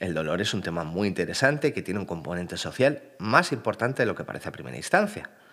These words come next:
Pero bueno, por mucho que me duela, no nos queda tiempo para más.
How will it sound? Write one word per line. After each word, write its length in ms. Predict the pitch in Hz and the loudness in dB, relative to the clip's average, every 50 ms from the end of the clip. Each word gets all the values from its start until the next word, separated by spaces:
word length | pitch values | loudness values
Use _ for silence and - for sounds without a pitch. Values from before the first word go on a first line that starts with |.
| - - - - - - - - - - - - _ _ _ - | -20 -20 -20 -20 -20 -20 -20 -20 -20 -20 -20 -20 _ _ _ 6
Pero 260 | - 131 131 131 143 | 8 8 10 8 8
bueno, 300 | 151 135 127 131 139 - | 8 8 6 6 4 4
por 120 | - 131 | 4 4
mucho 260 | 117 120 131 127 - 117 | 6 6 4 4 4 4
que 80 | 131 | 4
me 100 | 127 123 | 6 6
duela, 400 | 123 123 127 127 135 143 160 170 160 | 8 8 8 8 8 6 6 4 0
no 180 | 143 110 107 | -2 0 0
nos 140 | 98 98 90 | 0 0 2
queda 220 | - 95 90 87 | 2 4 4 4
tiempo 240 | 82 87 85 85 85 | 2 0 -4 -2 0
para 140 | - 98 120 | 2 4 6
más. 340 | 160 226 254 - - - - | 6 6 4 2 -2 -6 -10